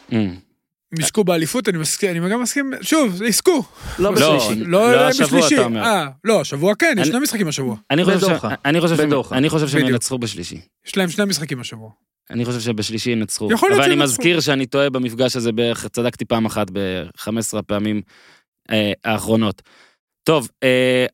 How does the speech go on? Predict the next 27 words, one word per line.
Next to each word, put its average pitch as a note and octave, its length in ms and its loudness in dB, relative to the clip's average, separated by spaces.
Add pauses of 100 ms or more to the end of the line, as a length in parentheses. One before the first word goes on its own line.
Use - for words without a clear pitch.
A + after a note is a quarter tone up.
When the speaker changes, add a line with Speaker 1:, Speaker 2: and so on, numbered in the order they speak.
(560)
Speaker 1:
אבו B2 180 2
פאני C#3+ 320 2
עם B2+ 80 2
אדום B2 280 2
גם A#2+ 200 2
לא A#2+ 60 0
ישחק. A#2+ 360 -4 (840)
אה, G2+ 960 -2 (560)
היה A#2 160 2
יכול F3+ 200 2
להיות D#3 160 2
אדום C3+ 240 0
שם A#2+ 180 -2
ישיר, C3 360 -2
אני G#2 80 0
יודע, A#2 200 0
אבל A2 140 0
ניסה A2 200 -4
את A2 100 -4
הצהוב A#2 260 -2
השני, A#2 360 -2
וג'וש A2+ 520 0
כהן F3+ 240 2
גם, F3 220 2
לא? E3 120 4
משפטי D#3+ 380 0
יפתח F#3+ 420 -2